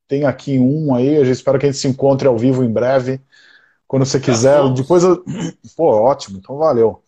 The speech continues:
Speaker 1: É, já vou te chamar depois no WhatsApp, trocar umas ideias de uns projetos aí que a gente tem, e eu vou te dar esse recado, cara. Acho que assim, é, o tra-, a arte, a arte de rua, principalmente, ela é efêmera, mas assim, acho que o legado do, da sua arte, ela é permanente, assim, acho que a sua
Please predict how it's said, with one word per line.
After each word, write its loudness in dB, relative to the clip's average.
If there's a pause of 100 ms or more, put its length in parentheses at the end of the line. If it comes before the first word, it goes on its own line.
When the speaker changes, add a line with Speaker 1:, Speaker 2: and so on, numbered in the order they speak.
Speaker 1:
É, 0
já 0
vou 0
te -6
chamar 2
depois 0
no 0
WhatsApp, -2 (680)
trocar -2
umas 2
ideias 2
de 0
uns -2
projetos -2
aí 0
que -6
a 0
gente -6
tem, 0
e 4
eu 2
vou 0
te -4
dar 2
esse -2
recado, 2
cara. 2
Acho -6
que -6
assim, -8
é, -2
o -8
tra-, -2
a -2
arte, 0
a 0
arte -2
de -4
rua, 0
principalmente, -6
ela 0
é 2
efêmera, -2 (500)
mas 0
assim, 0
acho 0
que 0
o 4
legado 2
do, -2
da -4
sua 0
arte, -2
ela 0
é 0
permanente, -2
assim, -14
acho -14
que -10
a -4
sua -4